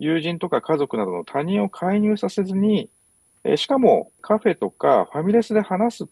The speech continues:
ていうことをお勧めしています。えー、いわゆるこう、囚人監視の場っていうのは、あの、やはり無意識に人の目を意識しますからね、感情とか行動に、いい意味で抑制がかかることが多いですね。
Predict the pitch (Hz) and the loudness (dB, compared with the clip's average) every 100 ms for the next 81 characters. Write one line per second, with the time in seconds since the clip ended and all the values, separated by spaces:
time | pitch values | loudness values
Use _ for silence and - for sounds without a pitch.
0 | _ - - - 110 104 110 - 87 85 | _ -12 -10 -4 0 0 0 -8 -10 -10
1 | - 85 82 80 - - _ _ _ _ | -8 -10 -12 -16 -18 -20 _ _ _ _
2 | - 127 107 202 320 302 208 - 104 - | 0 0 2 2 2 2 0 0 0 0
3 | 151 156 135 156 151 - 156 147 117 95 | 0 2 0 -4 -4 -6 -4 -4 -4 -6
4 | 82 80 - _ - - 90 - - 101 | -6 -6 -10 _ -10 0 0 -2 -6 -4
5 | 85 80 104 82 - _ _ _ 120 131 | -2 2 4 4 -2 _ _ _ -2 0
6 | 165 269 247 185 123 117 170 214 - - | 0 2 4 4 4 2 0 0 -2 -2
7 | 98 90 - - 190 196 190 110 123 - | 0 -4 -6 -2 2 2 2 0 -2 -6
8 | - - 95 113 - 82 80 95 - 151 | -8 -4 -4 -4 -6 -6 -4 -6 -2 0
9 | 143 139 139 143 139 95 87 - 135 127 | 2 4 4 4 2 2 2 4 4 4
10 | 131 123 120 107 - _ - 101 - 240 | 2 2 0 -4 -8 _ -8 -4 0 2
11 | 165 92 90 92 - 139 135 - 110 117 | 2 2 0 0 2 4 4 2 0 -2
12 | - - 170 92 82 - - - 156 | -2 -2 0 0 -2 -6 -14 -8 -8